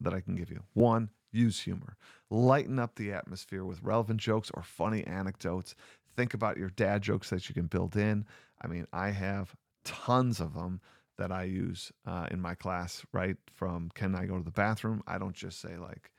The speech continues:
"I don't know, can you?" But, like, build on that, r-, riff on that.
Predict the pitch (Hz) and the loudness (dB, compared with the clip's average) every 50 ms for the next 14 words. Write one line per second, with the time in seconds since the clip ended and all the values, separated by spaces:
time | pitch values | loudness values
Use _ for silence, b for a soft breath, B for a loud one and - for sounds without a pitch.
0 | b b b b b b b _ - 110 78 87 90 90 87 87 - - 95 95 | b b b b b b b _ -6 -4 -2 0 2 0 0 -2 -2 -2 0 2
1 | 101 110 113 107 95 90 - - 90 92 - - B B B B B B _ - | 2 2 0 0 -2 -4 -2 -2 -4 -4 -6 -10 B B B B B B _ 8
2 | 127 135 143 127 120 104 123 78 69 - - - - 87 90 98 104 95 - - | 8 8 8 6 2 0 -2 -4 -6 -8 -10 -12 -10 -8 -6 -4 -4 -6 -6 -10
3 | - - - - - 110 127 143 151 - - 104 90 92 85 - - - - - | -16 -20 -14 -2 4 6 6 6 6 4 0 -2 -2 -2 -6 -8 -10 -12 -14 -20